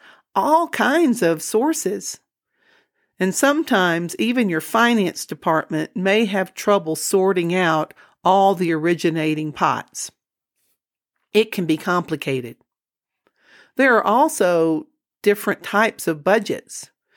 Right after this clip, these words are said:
different fiscal year calendars and requirements, and different processes for preparing annual budgets.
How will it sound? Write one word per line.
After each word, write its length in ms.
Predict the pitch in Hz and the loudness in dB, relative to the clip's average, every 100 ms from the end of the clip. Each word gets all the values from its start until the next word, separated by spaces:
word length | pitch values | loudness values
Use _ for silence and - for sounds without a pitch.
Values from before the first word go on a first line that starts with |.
| _ _ - | _ _ 0
different 400 | 233 233 214 - | 0 2 -2 -2
fiscal 460 | - 233 - 208 | 0 0 0 0
year 280 | 196 220 262 | 0 0 0
calendars 720 | 262 196 170 156 156 143 143 160 | -2 -4 -2 -2 -4 -4 -4 -4
and 100 | 151 | -6
requirements, 880 | 151 - 196 214 196 156 - - - - - | -4 0 2 2 0 -2 -8 -14 -16 -20 -4
and 160 | 196 185 | -2 2
different 380 | 226 254 - - | 2 2 -4 -2
processes 800 | 202 202 233 - 165 - 156 151 | 2 2 2 0 -2 -2 -6 -8
for 180 | - 160 | -4 -4
preparing 640 | - 180 - 269 277 202 | -2 -2 0 2 2 2
annual 440 | 151 175 180 165 156 | 0 -2 0 0 0
budgets. 720 | 190 208 208 160 - - - | 2 2 0 -8 -12 -20 -20